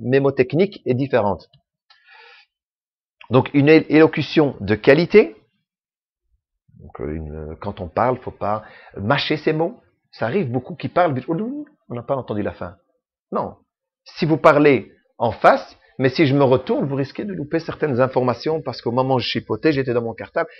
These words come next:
Vous, en tant que prof, et tu prends quelque chose, tu es descendu, tu as pris ta respiration et tu as, hop,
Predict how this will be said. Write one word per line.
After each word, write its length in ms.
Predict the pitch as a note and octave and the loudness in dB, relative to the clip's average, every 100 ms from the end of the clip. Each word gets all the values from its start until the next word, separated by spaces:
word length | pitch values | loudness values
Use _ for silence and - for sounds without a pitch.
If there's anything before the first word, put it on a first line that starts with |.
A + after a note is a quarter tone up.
| - | -6
Vous, 140 | B2+ | -4
en 140 | E3 C3+ | -2 -2
tant 140 | B2+ | -6
que 60 | - | -4
prof, 260 | - G3 - - - | -2 -2 -4 -8 -4
et 80 | |
tu 120 | B2 C3 | -2 -2
prends 200 | D#3 C#3+ | 0 0
quelque 140 | C3 | 2
chose, 220 | - F#3+ - - - - | 2 2 0 -18 -20 -2
tu 100 | E3 | 4
es 60 | D3+ | 4
descendu, 420 | D3+ - D3+ D#3 | 4 2 0 2
tu 100 | D3+ | 0
as 40 | |
pris 140 | - C#3+ | 0 0
ta 100 | C3+ | 0
respiration 600 | C3+ - C3+ B2 F#3+ G#3+ | 0 -2 -2 0 2 2
et 140 | F3 E3 | 2 2
tu 180 | D#3 | 6
as, 180 | E3 G3+ | 6 6
hop, 100 | - | 2